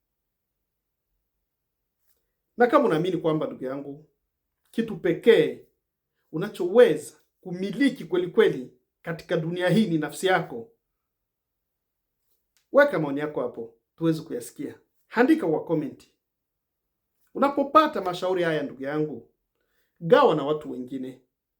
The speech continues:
Hacha watu waweze kujisikilizia wenyewe na waweke comment hapo.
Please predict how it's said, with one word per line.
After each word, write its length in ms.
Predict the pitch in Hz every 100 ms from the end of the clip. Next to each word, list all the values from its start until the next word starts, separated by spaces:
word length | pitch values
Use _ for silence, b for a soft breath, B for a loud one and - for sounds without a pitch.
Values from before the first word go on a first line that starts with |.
| _ _
Hacha 300 | - 240 208
watu 560 | 202 247 226 156 127 - _ 170
waweze 280 | 220 233
kujisikilizia 720 | 226 208 220 - 226 226 285 226
wenyewe 480 | 202 262 165 127 - b b
na 120 | 208
waweke 360 | 226 262 302 254
comment 500 | 254 330 247 151 -
hapo. 420 | 151 151 131 -